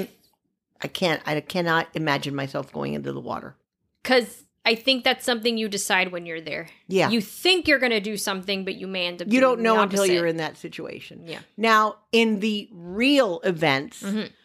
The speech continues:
Speaker 2: it was only three people, and the three of them did go.
Speaker 1: Okay.
Speaker 2: Now,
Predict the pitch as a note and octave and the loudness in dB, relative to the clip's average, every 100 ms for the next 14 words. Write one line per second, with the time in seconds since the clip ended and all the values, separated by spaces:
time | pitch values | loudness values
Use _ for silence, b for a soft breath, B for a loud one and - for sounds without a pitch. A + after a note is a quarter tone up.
0 | b b _ A#3+ A3+ A3 A#3 A3 F#3+ F#3+ | b b _ 4 4 4 4 4 2 -2
1 | F#3+ G3 F#3 E3+ D3+ F3 D#3+ - E3+ F3+ | -2 0 0 0 0 2 0 -4 -4 2
2 | A3+ G3 C#3+ C#3 C3+ C3 C3+ _ D3 E3+ | 4 4 2 0 0 -2 -10 _ -2 0
3 | D3 C#3 C#3+ B2 A#2 _ _ _ _ _ | 0 -2 -4 -4 -12 _ _ _ _ _
4 | _ _ F#3 F#3 C#3+ - _ _ B B | _ _ -10 -8 -12 -12 _ _ B B
5 | B F#3+ G3+ G3 F#3 | B 2 4 4 2